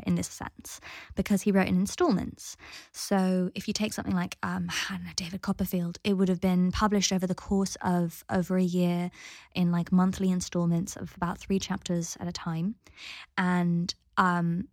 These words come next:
he hadn't written the whole book when he started publishing it, right? And so a similar thing, right? He could see, Oh, everyone hates this character, but I wanted them to like that character, so I need to kind of add more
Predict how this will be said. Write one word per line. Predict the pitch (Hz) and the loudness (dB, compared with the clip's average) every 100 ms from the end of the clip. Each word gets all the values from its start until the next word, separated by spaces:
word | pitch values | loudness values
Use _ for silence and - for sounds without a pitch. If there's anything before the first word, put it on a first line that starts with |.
| _ _ _ | _ _ _
he | - 208 | 0 2
hadn't | - 233 302 | 4 4 4
written | 202 - 156 | 0 -6 -6
the | |
whole | 165 175 | -4 -6
book | - - - | -6 -12 -8
when | - | -2
he | 175 | -2
started | 165 180 - | -2 -8 -6
publishing | - - - | -6 -6 -8
it, | - - - | -8 -10 -8
right? | 180 175 262 - | -4 -2 -2 -2
And | 202 190 | -2 0
so | - 180 175 175 175 - - _ _ - | 2 4 4 2 -2 -6 -20 _ _ -4
a | 196 | -4
similar | - 226 214 208 | 6 8 8 6
thing, | 196 320 359 156 - | 4 0 0 -2 2
right? | 175 214 | 4 4
He | 240 226 | 2 2
could | 208 220 196 | 2 2 0
see, | - - 254 269 175 - - - _ _ - | -2 -4 0 2 0 -4 -12 -20 _ _ -2
Oh, | 202 190 | 2 4
everyone | 202 196 220 202 185 | 4 6 6 6 4
hates | 175 208 196 - | 4 2 2 0
this | 190 - | -2 0
character, | - 202 185 - 62 - - - - - | 2 2 2 -4 -10 -10 -16 -20 -20 0
but | 180 | 2
I | 170 | 4
wanted | 170 175 170 | 4 4 2
them | 165 | 0
to | 165 | 0
like | 170 214 - | 2 2 2
that | - | -8
character, | - - - - | -6 -8 -8 -12
so | - - - | -10 -8 -6
I | |
need | 180 170 | -6 -4
to | - | -6
kind | 175 175 | -4 -4
of | 165 | -2
add | - 170 156 | 0 0 2
more | 175 180 175 170 | 6 6 6 2